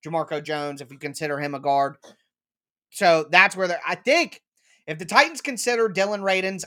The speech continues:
and Jamarco Jones as a guard, then I think you're good at interior offensive line. You're starting Jones or Radins with Ben Jones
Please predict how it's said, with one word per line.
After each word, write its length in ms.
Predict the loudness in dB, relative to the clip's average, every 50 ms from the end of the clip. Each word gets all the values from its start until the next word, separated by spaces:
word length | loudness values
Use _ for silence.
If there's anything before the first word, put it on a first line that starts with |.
| -4
and 280 | -2 -2 -2 -2 -4 -4
Jamarco 520 | -6 -6 -4 -4 -4 -4 -2 -2 -2 -2
Jones 400 | -2 -4 -4 -2 -2 -4 -4 -4
as 200 | -4 -2 -2 -2
a 60 | -4 -4
guard, 440 | -2 0 2 4 4 2 2 0 -4 -10 _ _ _ _ _ _ _ _ _ _ _ _ _ _ _ _ _ _ _ _ _ _ _ _ _ _ _ _ _ _ _ _ _ _ _ -4
then 120 | 0 0
I 80 | 0 0
think 200 | 0 -2 -2 -4
you're 100 | -2 2
good 260 | 6 6 6 6 6
at 100 | 4 -4
interior 440 | -6 -6 -6 -4 -4 -2 -2 0 0
offensive 400 | 0 -2 -4 -6 -10 -10 -8 -8
line. 300 | -6 -6 -6 -8 -10 _
You're 120 | -10 -8 -8
starting 440 | -2 2 4 4 4 2 0 -8 -4
Jones 460 | 0 2 2 2 2 0 -2 -2 -4
or 60 | -2
Radins 580 | 0 2 2 2 0 -2 -8 -14 -16 -18 -20 _ _ _ _ _ _ _ _ _ _ _ _ _ _ _ _ _ _ _ _ _ _ _ _ _ _ _ -4
with 460 | 0 2 2 2 2 0 -2 -8 _ _ _ _ _ _ _ _ _ _ _ _ _ _
Ben 340 | _ _ 2 2 2 2 2
Jones 580 | 2 2 2 2 0 -2 -4 -8 -14 -16 -18